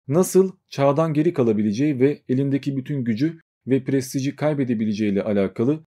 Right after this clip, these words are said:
en eski ve en sağlam örneklerden biri. Nitekim Akhenaton da yaptığı şeyin yanlış olduğunu daha sonra fark etti ama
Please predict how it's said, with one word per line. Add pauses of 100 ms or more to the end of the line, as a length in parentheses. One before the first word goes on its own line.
(280)
en
eski
ve
en
sağlam
örneklerden
biri. (140)
Nitekim
Akhenaton
da
yaptığı
şeyin
yanlış
olduğunu
daha
sonra
fark
etti
ama